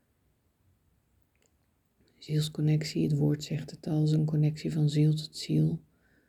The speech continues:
Een connectie waar wij als mens in principe helemaal geen weet van hebben. Maar waarvan je op de een of andere manier een soort aantrekkingskracht voelt. Een aantrekkingskracht die dieper gaat dan bijvoorbeeld het fysieke, hoewel dat er ook kan zijn.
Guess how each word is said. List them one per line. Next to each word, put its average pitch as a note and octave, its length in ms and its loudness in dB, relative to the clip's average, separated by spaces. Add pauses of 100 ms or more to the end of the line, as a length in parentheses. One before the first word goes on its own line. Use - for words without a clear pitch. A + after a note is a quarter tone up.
(600)
Een - 80 -8
connectie D3+ 560 2
waar D3+ 180 4
wij D3 200 2
als C#3+ 160 0
mens C#3+ 580 -2
in - 140 -12
principe D3+ 440 -6
helemaal C3+ 420 0
geen C#3 300 -2
weet C3+ 260 0
van C#3+ 180 -2
hebben. C#3+ 380 -4 (760)
Maar D#3+ 120 -4
waarvan D#3 380 2
je D#3 80 4
op D3+ 100 2
de - 80 -2
een D#3+ 180 2
of D#3 100 -2
andere D3+ 240 4
manier D3+ 300 4
een D3 80 2
soort - 220 -4
aantrekkingskracht D3+ 920 -4
voelt. D3 400 -6 (480)
Een A3 100 -6
aantrekkingskracht D3+ 800 -2
die C#3+ 140 4
dieper D#3 320 -6
gaat D3 360 -6
dan D3 220 0
bijvoorbeeld D3+ 400 0
het D#3 140 -8
fysieke, D#3 560 0 (640)
hoewel D3+ 280 4
dat D3 200 2
er D3 120 0
ook C#3+ 140 -2
kan D3 220 0
zijn. C#3+ 440 0